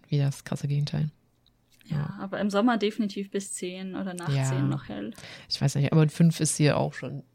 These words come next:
Speaker 1: düster auf jeden Fall. Gut. Aber das, ich, wissen ja eh die meisten. Wobei, ach nee, egal. Ich, wo-, ich wollte da nicht drauf rumhacken. <laughs>
Speaker 2: Ja, <laughs>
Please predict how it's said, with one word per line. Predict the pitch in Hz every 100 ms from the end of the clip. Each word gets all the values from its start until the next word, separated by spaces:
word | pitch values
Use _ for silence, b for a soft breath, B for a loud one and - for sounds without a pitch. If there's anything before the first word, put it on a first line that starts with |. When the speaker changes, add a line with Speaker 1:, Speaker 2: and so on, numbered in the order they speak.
| _ _ _ _ _ _ _ _ _ _ - -
Speaker 1:
düster | 185 165 147
auf | 131 -
jeden | 147 143
Fall. | 147 151 B B B B _ _ _
Gut. | - 143 139 - _ - _ _
Aber | 180 190 156
das, | 147 - - -
ich, | - - -
wissen | 151 -
ja | 139 147
eh | 147
die | 143
meisten. | 143 143 143 175
Wobei, | 185 190 240 254 269 285 - _ _
ach | 190 -
nee, | 147 131
egal. | 143 135 139 -
Ich, | -
wo-, | -
ich | 165
wollte | 170 156
da |
nicht | 151 -
drauf | 151
rumhacken. | 147 147 - 151 -
<laughs> | 240 214 262 208 240 175 - B B
Speaker 2:
Ja, | 254 277 - 262
<laughs> | 220 220